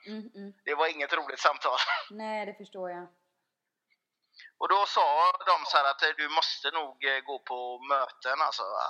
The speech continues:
Speaker 2: eh, anonyma alkoholister."
Speaker 1: Mm, mm.
Speaker 2: Och då fick jag med mig en polare, eh, som han sa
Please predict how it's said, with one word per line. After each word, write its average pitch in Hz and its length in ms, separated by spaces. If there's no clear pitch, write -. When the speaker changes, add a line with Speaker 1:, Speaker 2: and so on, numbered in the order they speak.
Speaker 2:
eh, 135 420
anonyma 143 380
alkoholister." 123 580
Speaker 1:
Mm, 208 180
mm. 202 180
Speaker 2:
Och 160 80
då 160 120
fick - 220
jag 220 100
med 156 220
mig 151 100
en 196 80
polare, 151 560
eh, 76 400
som 156 260
han 156 220
sa 151 260